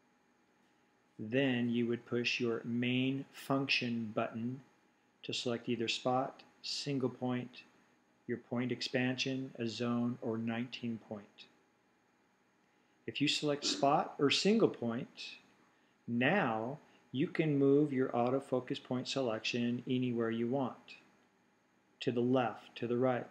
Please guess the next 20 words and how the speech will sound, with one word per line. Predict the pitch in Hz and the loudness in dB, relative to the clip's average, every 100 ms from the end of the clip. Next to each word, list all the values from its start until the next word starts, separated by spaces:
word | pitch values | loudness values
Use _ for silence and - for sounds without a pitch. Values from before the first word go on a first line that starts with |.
| - | -6
the | |
top, | 117 - 127 117 - | -6 0 0 0 -6
the | 120 | -4
bottom, | 120 123 120 113 - | 0 0 0 -4 -4
or | 123 120 - | -2 -2 -2
you | 139 | -4
can | 123 131 127 127 | -2 -2 -4 -2
autofocus | 123 131 135 131 135 - 120 - | 0 0 0 0 -4 -2 -8 -6
right | 139 139 | -4 -2
in | 139 | -2
the | 135 | -2
middle, | 135 113 | -2 -4
right | 107 120 139 | -4 -6 -6
in | 139 | -4
the | 139 | -4
center. | 131 147 127 104 - _ _ _ - | -4 -2 -2 -4 -12 _ _ _ -4
And | 131 | -2
to | 127 | 2
do | 127 135 | 4 4
that, | 151 143 123 131 | 6 4 2 -4